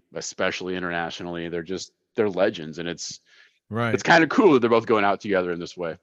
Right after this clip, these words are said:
Speaker 2: Yeah, and the thing for me is that, is that both of these teams, as described it for my teammates, is that they're like the heart and soul of their team.
Speaker 1: Yeah.
Speaker 2: Like Megan, I mean, have you seen the Crystal Dunn interview when she breaks down and cry? I literally cried.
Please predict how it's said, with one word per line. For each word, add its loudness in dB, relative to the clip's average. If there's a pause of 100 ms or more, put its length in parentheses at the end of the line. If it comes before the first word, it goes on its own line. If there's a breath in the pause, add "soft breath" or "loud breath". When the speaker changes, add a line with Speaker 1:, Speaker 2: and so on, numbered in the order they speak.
(600)
Speaker 2:
Yeah, 6
and 2
the 2
thing -2
for -6
me 0
is -6
that, -6
is -10
that -6
both -2
of -4
these -6
teams, -6
as -8
described -4
it -8
for -12 (180)
my -8
teammates, -6
is -10
that -10
they're 0
like -2
the -6
heart -4
and -8
soul -6
of -8
their -8
team. -10
Speaker 1:
Yeah. -4 (260)
Speaker 2:
Like -10
Megan, -4
I -6
mean, -2 (440 soft breath)
have -4
you -2
seen -2
the 2
Crystal -4
Dunn -2
interview -2
when -2
she -8
breaks -4
down -4
and -6
cry? -2
I 2
literally -4
cried. -10